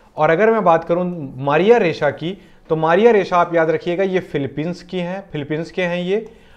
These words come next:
और मुराटोव ये रशिया के हैं, रूस, ठीक है, आप याद रखना। अब्दुल रजाक जो आपका सान-, आन-, इसमें दिया है ऑप्शन दोस्तों,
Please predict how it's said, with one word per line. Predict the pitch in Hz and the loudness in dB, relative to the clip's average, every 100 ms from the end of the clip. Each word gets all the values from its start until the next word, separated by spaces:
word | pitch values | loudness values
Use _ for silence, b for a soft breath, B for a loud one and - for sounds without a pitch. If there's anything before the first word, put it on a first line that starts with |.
| B | B
और | 151 156 160 | 0 2 0
मुराटोव | 156 151 180 214 214 214 196 | -2 0 2 2 4 2 2
ये | 185 | -2
रशिया | 180 131 - 117 104 | -2 -6 -6 -6 -6
के | 101 | -10
हैं, | 90 90 | -14 -12
रूस, | 98 139 113 - _ b b b b | -8 -6 -6 -10 _ b b b b
ठीक | - 180 | -8 -2
है, | 247 240 | -2 0
आप | 143 135 | -4 0
याद | 131 147 | 2 2
रखना। | 156 170 190 220 B B - | 0 -2 -6 -6 B B 0
अब्दुल | 165 160 247 208 | 2 4 4 6
रजाक | 147 147 202 | 4 4 4
जो | 196 | 4
आपका | 185 165 170 | 4 4 -2
सान-, | 147 151 151 | -2 -4 -4
आन-, | 147 147 143 | -6 -6 -8
इसमें | 147 160 147 | -6 -4 -2
दिया | 143 147 | 2 2
है | |
ऑप्शन | 139 135 147 131 | 2 -2 -8 -6
दोस्तों, | 127 123 175 | -6 -6 -4